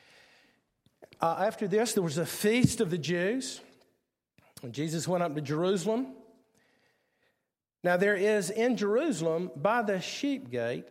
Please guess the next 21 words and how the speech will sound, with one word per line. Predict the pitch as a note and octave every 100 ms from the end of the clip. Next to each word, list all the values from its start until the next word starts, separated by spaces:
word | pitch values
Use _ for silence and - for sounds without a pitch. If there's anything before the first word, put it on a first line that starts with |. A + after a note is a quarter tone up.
| -
a | D3+ D#3+ D3+
pool | - - D4 E3 C3 D3+
in | - D3+ D#3
Aramaic | D#3 F#3+ G3 D#3 E3
called | - D3 D3
Bethesda, | D#3 D3 F#3 E3+ G#2+ G#2+ _ _ _ _ _ _ _ _ _ _
which | G3+ F#3+ - - - -
has | - F3+ F3 - -
five | E3+ F3+ F#3+ G3+ - - - _ _ _ _ -
roofed | G3 A#3+ G3+ - -
colonnades. | - C4 G3 D#3 C3+ A2 - - - _ _ _ _ _ _ _ _ _ _ _ _ _ _ _
And | D3 A#3
in | F4+
these | C#4 G#3
lay | G#3 A#3 A3 F3+
a | F3+
multitude | F3+ A3+ D4+ D#4 B3+ - B3 A3+ A3
of | - F3+ D3+
invalids, | G#3+ B3 A#3+ D#3+ B2+ - - - - _ _ _ _ _ _ _ -
blind, | B2+ D#3+ F#3+ G#3+ A#3 G#3 - - _ _ _ _
lame, | D3 F#3+ G3+